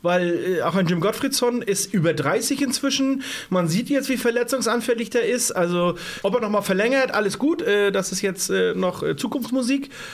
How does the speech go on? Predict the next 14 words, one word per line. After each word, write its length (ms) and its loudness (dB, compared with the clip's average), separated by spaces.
Würde 140 0
ich 60 2
mich 120 0
ja 80 2
freuen, 380 0
wenn's 220 0
dann 140 0
irgendwann 320 2
doch 100 -2
dazu 240 -2
kommen 260 0
würde. 240 2
Alles 240 -2
gut. 240 0